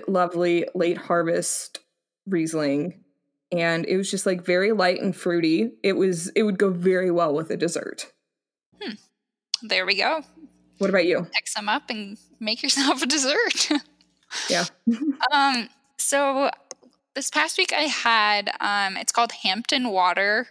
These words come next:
Speaker 2: Rosé, which I think is a really funny name. Um, <laughs> but it's, like, uh, the bottle's really cute. Um, you'll have to look it up. It's, like, vintage looking. Um, but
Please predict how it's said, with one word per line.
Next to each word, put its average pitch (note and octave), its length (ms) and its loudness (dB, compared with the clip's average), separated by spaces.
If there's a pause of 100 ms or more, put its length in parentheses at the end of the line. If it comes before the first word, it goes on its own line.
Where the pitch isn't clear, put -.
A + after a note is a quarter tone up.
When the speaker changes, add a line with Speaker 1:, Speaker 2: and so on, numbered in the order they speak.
Speaker 2:
Rosé, G3 680 2
which - 220 -2
I G3+ 80 0
think G#3 200 -6
is A#3+ 100 -2
a B3 60 0
really G3 300 -2
funny A3 300 -4
name. G#3 380 -6 (560)
Um, F#3+ 360 2 (400)
<laughs> - 360 -10 (100)
but A3 400 4
it's, - 260 -2
like, A#3+ 500 0 (100)
uh, F#3+ 540 2 (1080)
the A3 140 0
bottle's D#4 460 0
really C4 260 0
cute. D#3+ 640 -8 (140)
Um, F#3+ 340 -2
you'll A3+ 140 -8
have A3 200 0
to C#4+ 100 -2
look G#3+ 180 -2
it - 80 -2
up. - 260 -2
It's, - 300 -6
like, A3 340 -2
vintage G#3 560 -4
looking. G3+ 580 -4 (440)
Um, G#3+ 380 -2 (880)
but - 480 2